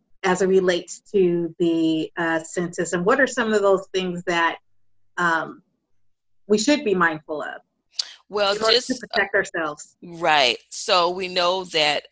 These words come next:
Speaker 2: uh, scammers and predators are always looking to, um, capture your personal information, you know, for
Speaker 1: Mm-hmm.
Speaker 2: harm, uh,
Speaker 1: Mm-hmm.
Speaker 2: to commit fraud against you and your family. So,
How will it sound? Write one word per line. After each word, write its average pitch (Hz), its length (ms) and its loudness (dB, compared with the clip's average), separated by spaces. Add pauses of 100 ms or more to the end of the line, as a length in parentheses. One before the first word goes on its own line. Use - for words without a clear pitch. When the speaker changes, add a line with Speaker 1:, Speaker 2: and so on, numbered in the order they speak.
(100)
Speaker 2:
uh, - 300 -8 (760)
scammers 160 960 -4
and 151 160 -8
predators 147 600 -6
are - 100 -8
always 151 540 -4
looking 147 680 -10
to, 143 500 -10 (580)
um, - 200 -8 (100)
capture 165 480 0
your 151 280 -6
personal 175 460 0
information, 170 720 -2 (480)
you 147 120 -14
know, 147 200 -10
for 180 220 -4
Speaker 1:
Mm-hmm. 190 100 -4
Speaker 2:
harm, 175 440 2 (640)
uh, 196 40 -10
Speaker 1:
Mm-hmm. 185 300 0
Speaker 2:
to 170 120 -8
commit 180 340 -4
fraud 180 420 2
against 147 480 -4
you 147 160 -8
and 127 100 -8
your 127 100 -8
family. 120 480 -4
So, 135 400 -2